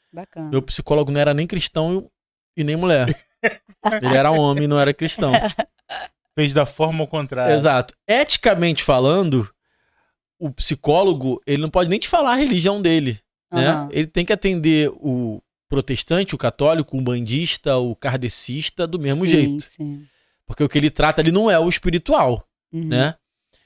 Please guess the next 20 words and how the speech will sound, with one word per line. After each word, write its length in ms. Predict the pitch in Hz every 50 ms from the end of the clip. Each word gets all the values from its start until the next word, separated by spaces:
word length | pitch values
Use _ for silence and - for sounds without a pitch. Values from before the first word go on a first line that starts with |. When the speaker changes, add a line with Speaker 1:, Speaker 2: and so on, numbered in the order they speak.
| _ _ _ _ _ -
Speaker 2:
É, 640 | 139 139 135 135 135 135 135 135 135 135 131 127 127
então 260 | 156 147 131 - 196 208
eu 60 | 214
não, 280 | 208 220 240 269 285 - -
eu 340 | 190 190 202 220 214 - _ -
de 100 | 165 202
verdade 540 | 208 254 240 233 185 190 196 208 220 220
não 160 | 214 226 226 233
me 100 | 240 -
senti 300 | - 247 214 - 220 196
desconfortável 1300 | 180 - - 220 226 196 - 214 196 160 - - - 180 170 185 208 214 196 214 233 233 240 233 233 233
em 60 | 220
momento 360 | 214 214 202 190 202 196 -
nenhum, 680 | 208 233 240 233 208 202 208 214 226 233 240 240 233 233
não 140 | 220 220 214
me 120 | 214 214
senti 640 | - - 214 190 - - 208 214 208 202 196 175 143 131 135 127 _ _ _ _ _ _ _ _ _ _ _
nada. 360 | - 196 180 156 139 131 - -
O, 220 | - 165 160 160 _ _ _
o, 200 | 165 156 151 147